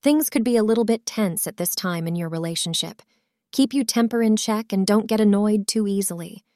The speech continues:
You may hurt someone. Married couples will find themselves indulging in needless arguments and will find the argument going in circles. This can be avoided if you show a little sensitivity to your partner's needs.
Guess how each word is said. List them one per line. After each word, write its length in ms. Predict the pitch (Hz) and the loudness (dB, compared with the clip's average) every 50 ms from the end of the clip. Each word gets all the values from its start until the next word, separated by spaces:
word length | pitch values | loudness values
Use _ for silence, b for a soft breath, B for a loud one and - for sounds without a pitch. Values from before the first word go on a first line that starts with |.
| _ _ _ _ _ - | _ _ _ _ _ 0
You 100 | - 226 | 4 4
may 160 | 226 233 233 226 | 6 6 4 2
hurt 300 | 196 208 240 247 - - | 0 -2 -4 -4 -2 -4
someone. 500 | - 175 160 156 156 151 143 139 - _ _ _ _ _ _ _ _ _ _ - | -4 -4 -4 -6 -8 -10 -14 -16 -18 _ _ _ _ _ _ _ _ _ _ 4
Married 440 | 214 226 240 247 240 226 214 208 | 6 6 6 6 4 4 2 2
couples 420 | - - 208 202 - 196 196 202 - | 0 -4 -4 -4 -4 -4 -4 -4 -4
will 100 | 196 190 | -4 -4
find 320 | - - 208 214 214 220 | -2 0 0 2 2 2
themselves 480 | 208 214 214 208 - 202 196 196 190 - | 4 2 2 2 0 -2 -2 -2 -2 0
indulging 600 | - 202 196 190 202 202 220 226 202 214 220 214 | 2 2 2 2 2 0 0 0 0 0 2 2
in 240 | 202 196 190 190 190 | 2 2 2 2 2
needless 460 | 196 208 220 220 214 208 214 208 - - | 2 2 0 0 0 -2 -4 -4 -6 -6
arguments 640 | 202 202 202 190 - 160 156 156 196 202 - - - _ _ _ _ _ - | -6 -6 -6 -6 -8 -10 -10 -10 -10 -10 -10 -10 -12 _ _ _ _ _ 0
and 100 | 202 202 | 0 2
will 140 | 202 220 214 | 2 0 0
find 320 | - - 247 262 269 262 | 0 -2 -2 0 0 0
the 120 | 262 226 | 0 -2
argument 500 | - 208 214 214 208 220 214 214 226 - | -2 -2 -4 -2 0 0 0 0 -2 -4
going 260 | - 190 190 202 202 196 | -4 -2 -2 0 0 0
in 100 | 190 196 | -2 -2
circles. 640 | - - 190 180 - - 180 - - 202 - - - _ _ _ _ _ _ _ _ _ _ _ _ _ | -2 -4 -6 -8 -8 -12 -14 -14 -12 -12 -12 -12 -12 _ _ _ _ _ _ _ _ _ _ _ _ _
This 160 | - 294 - - | -2 -2 0 0
can 140 | - 277 | 0 0
be 120 | 254 262 262 | 2 2 0
avoided 460 | 254 214 226 226 233 220 185 160 165 | 0 0 0 0 0 0 -2 -2 -4
if 140 | 165 - - | -6 -6 -4
you 100 | 180 180 | -4 -4
show 260 | - - 208 190 185 | -4 -2 -2 -2 -2
a 60 | 180 | -2
little 220 | 175 185 190 185 180 | -2 -4 -4 -4 -4
sensitivity 720 | - - 196 190 - - 185 - 226 226 202 190 160 156 | -4 -2 -2 -2 -2 -4 -4 -4 -4 -4 -4 -4 -6 -6
to 140 | - - 185 | -8 -8 -6
your 100 | 175 170 | -6 -8
partner's 500 | 165 - - 180 - 185 170 165 165 - | -6 -6 -6 -6 -6 -6 -6 -6 -6 -4
needs. 460 | 175 170 165 160 - - - - - | -4 -4 -4 -6 -8 -8 -8 -8 -8